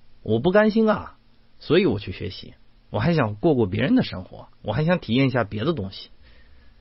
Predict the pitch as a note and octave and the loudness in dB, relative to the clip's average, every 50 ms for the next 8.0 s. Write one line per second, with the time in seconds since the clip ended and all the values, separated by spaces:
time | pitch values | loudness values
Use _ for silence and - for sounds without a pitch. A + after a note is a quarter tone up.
0 | - - - - - - B2+ B2 A2 - G2+ G2+ G#2+ A2 G2+ - - - G2 - | -20 -20 -20 -8 -2 0 2 2 2 2 0 0 2 0 0 -2 -4 -8 -6 -4
1 | A#2+ B2+ D3+ E3+ E3 - - - - - - A2+ A2+ A2 G2 - F#2+ G2+ A2 G#2 | 0 2 2 2 0 -4 -10 -20 -20 -6 -2 0 0 0 0 -2 -4 -2 -2 -2
2 | G2 G2+ F#2+ - A#2+ A2+ A#2+ A#2+ G#2 F#2+ - - G2+ G2+ G#2+ G#2+ G2 G2 G2 - | -2 -2 -2 -2 -2 -2 0 0 -2 -2 -2 0 0 2 2 2 2 0 -2 -2
3 | C3+ D3+ D#3+ F#3 E3+ - - F#2+ F#2+ - G2+ - - - - - _ - A2+ B2 | -4 -2 -2 -2 -2 -2 -2 -4 -4 -4 -6 -10 -14 -20 -20 -20 _ -2 0 0
4 | C3 G3 F#3 - - F3+ F3+ E3+ - - - A2+ G#2+ G2+ B2 D#3 D#3 - G2 - | 0 0 -2 -2 0 0 2 2 0 0 0 2 4 4 4 4 2 -2 -4 -8
5 | - - - F#3+ E3 - - - F#2+ G2+ A#2+ C3+ D3 A#2+ - - - F#3 F3+ C3 | -6 -2 0 0 0 0 0 -2 -2 0 2 2 2 2 0 -2 -2 -2 0 0
6 | G2+ - G#2 F#2+ - G#2 G#2 - E3+ F3 - - A2 A#2+ C#3 C3+ A2 G2 G#2 A2+ | 0 -2 -6 -8 -10 -12 -4 0 0 0 2 2 0 0 2 2 0 0 0 0
7 | A#2+ B2 A2+ - C3 C3 D3 D3+ C#3+ C3 A#2 - - B2+ C#3+ D#3+ E3 D#3 - - | 0 0 -2 -2 -4 -4 -2 -2 -2 -2 -2 -4 -4 -4 -2 -2 -2 -4 -6 -8